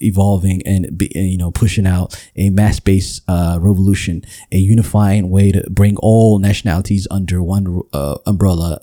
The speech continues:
to push out a, a, a, an idea that can bring all these people who feel they've been ignored, alienated, discredited by the ruling class from the Abyssinian, uh, uh,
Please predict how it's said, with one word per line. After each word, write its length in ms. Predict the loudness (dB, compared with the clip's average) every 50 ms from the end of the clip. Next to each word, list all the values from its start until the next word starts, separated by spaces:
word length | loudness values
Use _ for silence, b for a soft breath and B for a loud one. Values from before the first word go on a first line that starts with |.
| -10 -6
to 120 | -6 -4
push 300 | -2 -2 -2 -2 0 0
out 240 | 0 0 0 -2 -4
a, 180 | -4 -2 -2 -2 -4 -6 -8 B B B B B B -4
a, 280 | -2 0 0 0 0 0 0
a, 220 | 0 0 0 0
an 80 | 2 2
idea 500 | 2 2 2 2 2 4 4 4 4 4
that 180 | 2 0 0
can 180 | 0 -2 -2 0
bring 220 | 0 0 0 0
all 200 | 0 -2 0 0
these 120 | 0 0 -2
people 300 | -2 -2 -2 0 0 0
who 140 | 0 -2
feel 360 | -2 -2 -2 0 0 0 -2 -2
they've 320 | -2 -2 -2 -2 -2 -2
been 280 | -2 -2 -2 -4 -6 B B B B B _ -4
ignored, 520 | -2 0 2 4 4 6 4 4 2 2 0
alienated, 520 | 0 2 2 2 2 2 2 2 2 2 0
discredited 580 | -4 -4 -4 -2 0 2 2 0 0 -2 -2
by 280 | 0 0 0 0 0 -2
the 140 | -2 -2 -2
ruling 520 | 0 0 0 0 0 -2 -2 -4 -6 b b b b b
class 500 | -10 -4 -2 0 2 2 0 -2 -2 -6 -12 _ -10
from 180 | -6 -6 -4
the 80 | -2 -2
Abyssinian, 680 | -2 -2 -2 -2 -4 -4 -6 -6 -4 -4 -6 -6 -8 -10 B B B B B B -8
uh, 360 | -4 -2 -2 0 0 -2 -4 -6 -8 -14 _ _
uh, 220 | -6 -4 -4 -4